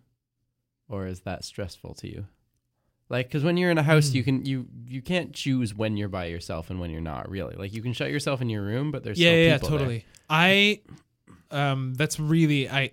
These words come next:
Speaker 2: <clears throat> I love it.
Speaker 1: Hmm.
Speaker 2: I really, really, really like it. Um, and I, I like that, um, my roommate is also kind of the same way,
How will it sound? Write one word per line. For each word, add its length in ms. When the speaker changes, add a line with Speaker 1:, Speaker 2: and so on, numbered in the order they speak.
Speaker 2:
<clears throat> 760
I 60
love 180
it. 120
Speaker 1:
Hmm. 160
Speaker 2:
I 60
really, 400
really, 260
really 220
like 200
it. 120
Um, 480
and 140
I, 240
I 100
like 440
that, 520
um, 360
my 100
roommate 500
is 220
also 300
kind 180
of 60
the 60
same 260
way, 280